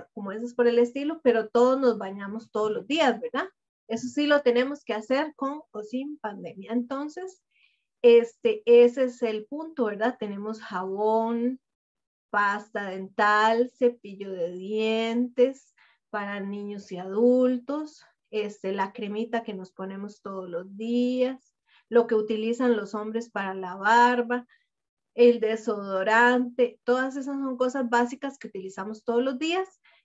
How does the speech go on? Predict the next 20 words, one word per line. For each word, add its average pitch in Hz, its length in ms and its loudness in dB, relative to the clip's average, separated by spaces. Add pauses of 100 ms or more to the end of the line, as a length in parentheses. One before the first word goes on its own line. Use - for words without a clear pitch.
que 233 100 0
las 214 220 -2
tenemos 208 440 -6
también 196 360 -10
en 262 160 -2
Ori 277 380 -2 (100)
y 214 160 -8
que 202 100 -6
le 196 120 -6
vamos 226 260 -8
a 240 40 0
dar 226 140 2
la 240 80 2
oportunidad 240 560 -2
a 247 40 -2
la 269 120 -4
gente 262 360 -6
de 240 160 0
que 202 100 -12
tenga 226 580 -4